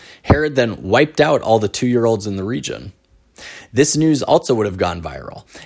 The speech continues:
and anyone who may have thought that the Messiah had been born because of what the shepherds had told them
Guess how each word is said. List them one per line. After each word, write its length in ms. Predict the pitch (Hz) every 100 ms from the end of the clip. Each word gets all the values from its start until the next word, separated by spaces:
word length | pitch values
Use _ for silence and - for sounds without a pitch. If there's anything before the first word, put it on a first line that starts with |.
| -
and 120 | 120
anyone 420 | - 160 190 170 127
who 160 | 123
may 340 | 117 120 143 151
have 200 | 147 -
thought 380 | - 104 -
that 140 | 87 -
the 60 |
Messiah 480 | 107 95 - 117 123
had 180 | 110 98
been 160 | 95 90
born 440 | 123 135 85 92
because 280 | 95 120 107
of 60 |
what 140 | 101 -
the 60 |
shepherds 480 | - - 170 120 85
had 140 | 92 80
told 220 | 82 80
them 260 | 80 110